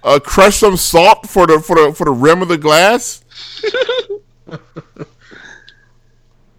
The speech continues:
Speaker 2: Yeah, so you saying it was ahead of its time, huh? 'Cause I'm looking at DoorDash and they only charging a dollar, like, a dollar
Speaker 1: I,
Speaker 2: delivery
Speaker 1: I just,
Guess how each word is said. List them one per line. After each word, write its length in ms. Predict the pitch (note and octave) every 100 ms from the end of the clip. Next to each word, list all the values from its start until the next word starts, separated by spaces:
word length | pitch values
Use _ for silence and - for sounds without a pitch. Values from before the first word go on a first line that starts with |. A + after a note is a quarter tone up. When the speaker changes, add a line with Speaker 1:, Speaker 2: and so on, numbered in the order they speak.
| _
Speaker 2:
Yeah, 160 | F#3+ G#3
so 140 | -
you 180 | D#3+ F#3
saying 360 | - G#3 F#3+ F3
it 80 |
was 180 | E3 E3
ahead 300 | D3+ C#3 E3
of 120 | D#3
its 140 | D3 C3+
time, 380 | - F3 C3 A2
huh? 240 | B2 C#3+
'Cause 240 | - D3+
I'm 180 | C#3+ F3+
looking 340 | A3+ A#3 G#3 E3+
at 140 | C#3
DoorDash 720 | D#3 F#3 G3+ A3 G#3+ G#3+ -
and 120 | D#3+
they 100 | F#3+
only 240 | B3+ A#3 F#3+
charging 500 | - F#3+ F3+ D#3 B2
a 60 |
dollar, 840 | G#2 G#2 C#3+ F#3 G2+ G2 G#2+ A2 -
like, 260 | A2 A2+
a 40 | G#2+
dollar 460 | F#2 A2+ B2+ C#3 B2
Speaker 1:
I, 40 |
Speaker 2:
delivery 400 | A2 G#2+ F3+ F#3
Speaker 1:
I 80 | F#3+
just, 120 | A3